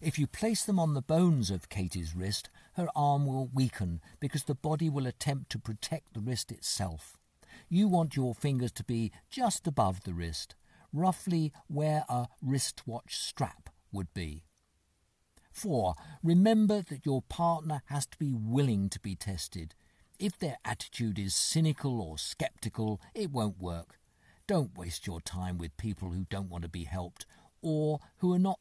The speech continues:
open to being helped. Let's assume that Katie's as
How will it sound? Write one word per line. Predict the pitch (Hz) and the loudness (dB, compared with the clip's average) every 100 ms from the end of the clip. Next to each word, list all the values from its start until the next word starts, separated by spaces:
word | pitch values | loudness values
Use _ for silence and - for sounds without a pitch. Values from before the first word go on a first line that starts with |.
| _ | _
open | 151 143 - 87 85 87 | 2 2 2 -2 -2 -6
to | - | -6
being | 110 92 85 | -4 -4 -2
helped. | 90 80 - - _ _ _ - - - | -4 -6 -12 -20 _ _ _ -20 -20 -6
Let's | 277 240 208 | -4 -2 0
assume | 180 - 151 139 | 0 4 4 2
that | 127 | -2
Katie's | - 139 123 123 107 - _ | -2 0 2 0 -2 -8 _
as | - 123 | -6 -4